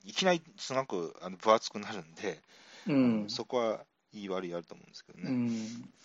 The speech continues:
Speaker 1: で、今言った、で、ちょっとここでもうまとめなんですけど、
Speaker 2: うん。
Speaker 1: 要するにスリーブに入れる入れないっていう話で、その、
Speaker 2: うん。
Speaker 1: えーと、カ-、カードを保護する、コンポーネントを保護するための用具なんだけれども、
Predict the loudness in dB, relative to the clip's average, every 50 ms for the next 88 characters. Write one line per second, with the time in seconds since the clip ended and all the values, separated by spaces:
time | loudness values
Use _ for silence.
0 | -16 -16 -16 _ _ -2 -2 0 0 0 0 0 0 -2 -2 _ -2 -2 -2 -2
1 | -8 -6 -2 -2 -2 0 -2 -6 0 2 2 2 2 -4 _ -4 -2 -2 0 0
2 | -2 0 2 2 2 2 2 -2 -2 -2 -2 -4 -6 -10 -14 -14 -10 -2 2 4
3 | 4 4 2 0 -6 -12 -4 0 2 4 4 4 2 0 -2 -4 -2 0 2 2
4 | 2 0 0 0 0 0 0 2 2 4 4 4 4 4 2 2 0 0 0 0
5 | -2 -4 -6 -6 -6 -4 -4 -4 -6 -6 -6 -2 2 2 2 2 2 -2 -4 -6
6 | -6 -4 -2 2 2 4 4 4 2 2 -2 -6 -8 -4 -2 -2 -2 -2 -4 _
7 | -6 -2 0 2 2 2 2 0 -2 -6 _ _ _ _ _ -2 2 4 6 6
8 | 6 4 2 -4 _ _ _ _ _ _ -20 -20 _ _ _ _ _ _ -2 0
9 | 2 2 2 0 0 0 0 0 0 0 0 0 -2 -2 -4 -6 -6 -6 -4 -2
10 | -2 -2 -2 -2 -2 0 0 0 0 0 -2 -2 -4 -2 0 0 0 0 0 -2
11 | -2 -2 -2 -2 -2 -2 -2 -2 -2 -2 -2 -2 -2 -2 -4 -4 -4 -6 -8 -8
12 | -8 -8 -8 -8 -8 -8 -4 -2 -2 -2 -2 -2 -6